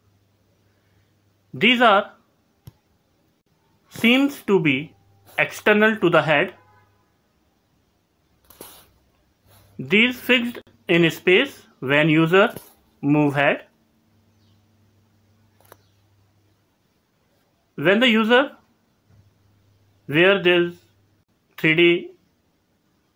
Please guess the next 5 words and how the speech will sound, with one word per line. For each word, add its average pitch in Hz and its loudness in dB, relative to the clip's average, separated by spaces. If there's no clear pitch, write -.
sound 151 0
devices, 147 -2
so 202 2
here 233 4
is 247 0